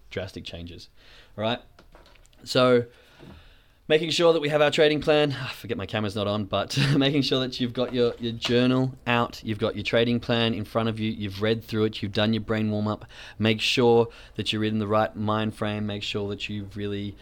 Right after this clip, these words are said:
understood your, um, yeah, understood your trading plan and, and that you're in a, in a good mindset. Sorry, I got completely distracted then. But with that, we're gonna jump over to, well, we jump into the live call, and to the people listening on the podcast, I will catch you again tomorrow.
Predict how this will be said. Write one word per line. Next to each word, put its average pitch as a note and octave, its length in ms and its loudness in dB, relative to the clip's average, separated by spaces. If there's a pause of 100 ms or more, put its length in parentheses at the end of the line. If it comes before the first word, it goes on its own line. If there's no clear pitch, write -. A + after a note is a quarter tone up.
(640)
understood A2 760 0
your, G#2 520 0
um, G2+ 500 -2 (1700)
yeah, A#2+ 140 2
understood A#2+ 400 2
your A2+ 80 0
trading G#2+ 260 0
plan G2+ 280 -2
and, F#2+ 180 -6
and F#2+ 180 -6
that F#2+ 160 -6
you're F#2+ 100 -4
in F#2+ 80 -4
a, - 120 -8
in F#2 80 -10
a F#2 60 -8
good F#2 160 -8
mindset. F2+ 400 -8
Sorry, F2+ 220 0
I - 20 -6
got - 240 -12
completely F#2+ 220 -6
distracted - 340 -8
then. E2+ 160 -10 (260)
But - 260 2 (280)
with C#3 100 0
that, C3 240 0 (120)
we're B2 120 -2
gonna B2 140 2
jump A2+ 200 0
over G#2+ 440 0
to, G#2 440 -4
well, F2+ 200 -6 (240)
we F#2+ 80 -12
jump F#2+ 280 -4
into G2 140 -2
the F#2 80 -2
live F#2+ 220 -4
call, F3 300 0
and F#2+ 480 -2 (420)
to - 100 -14
the - 20 -8
people F#2+ 200 -2
listening F#2 240 -4
on F#2 40 -6
the F#2+ 140 -2
podcast, C#3+ 400 -2
I G2 160 -4
will G2+ 100 -4
catch - 220 -6
you A2 60 -4
again A2+ 160 -4
tomorrow. D3 260 -8